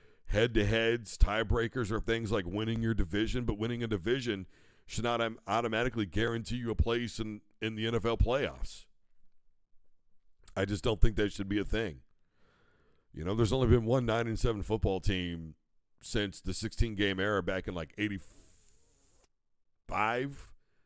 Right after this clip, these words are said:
Maybe before that when they did that, eighty-two. There's only been one team that's ever won a Super Bowl, and that was Eli and the Giants. They were nine and seven that season. It's only been one. It's been,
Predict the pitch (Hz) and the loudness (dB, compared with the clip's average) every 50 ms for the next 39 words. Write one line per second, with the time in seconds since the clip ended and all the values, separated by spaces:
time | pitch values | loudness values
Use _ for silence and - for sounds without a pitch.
0 | _ _ _ - _ _ - - - 98 110 117 - 98 95 90 - - 110 117 | _ _ _ -20 _ _ -14 -6 -4 -4 -2 -2 -2 -2 -4 -4 -2 2 2 4
1 | 117 120 123 120 117 120 120 120 117 117 120 117 127 123 - 104 101 101 101 98 | 4 4 2 2 0 0 0 0 0 0 0 2 2 0 2 0 0 0 -2 -2
2 | - - - 107 110 113 117 117 113 107 98 123 143 147 123 107 92 95 107 104 | 0 2 2 4 4 2 0 0 0 0 2 0 2 2 0 0 0 0 -2 0
3 | 90 - - 101 101 87 76 69 65 - - - _ _ _ _ _ - - - | 2 2 2 2 2 -2 -4 -8 -12 -16 -20 -20 _ _ _ _ _ -20 -20 -20
4 | - _ _ - 82 92 82 - - - - 120 131 131 107 135 135 127 110 110 | -20 _ _ -6 -6 -6 -4 -6 -8 -6 -2 0 0 2 2 2 2 2 2 2
5 | 113 113 101 95 95 92 92 - - 117 117 110 92 85 85 76 76 73 71 - | 2 2 0 -2 -2 -4 -6 -4 -4 -2 -2 -2 -2 -2 -4 -4 -6 -8 -10 -14
6 | - _ _ _ _ _ _ - - 98 110 113 110 104 85 - 104 117 120 113 | -18 _ _ _ _ _ _ -10 -6 -4 -2 -2 -2 0 -2 -2 0 0 2 2
7 | 107 107 101 98 95 92 90 80 107 98 98 87 - - - - 92 95 95 95 | 2 2 2 0 0 -2 2 2 2 2 2 0 -6 -12 -8 -4 -2 -2 0 0
8 | 95 95 95 92 95 95 90 - - 95 92 87 82 78 78 76 - 92 85 80 | 0 -2 -2 -2 -2 -4 -4 -2 0 0 0 0 -2 -6 -8 -8 -8 -8 -8 -8
9 | 67 60 - - - - - _ _ _ - - _ _ _ _ - - - - | -10 -14 -18 -20 -20 -20 -20 _ _ _ -20 -20 _ _ _ _ -20 -10 -4 -2
10 | 127 131 127 117 107 101 98 95 98 87 76 - - - - - - _ _ _ | 0 0 2 0 0 0 0 0 0 0 -2 -6 -14 -20 -20 -20 -20 _ _ _
11 | _ _ _ - - - _ _ _ - - - - - - 110 104 101 95 87 | _ _ _ -20 -20 -20 _ _ _ -20 -20 -14 -4 -2 0 0 0 -2 -6 -10
12 | 82 | -14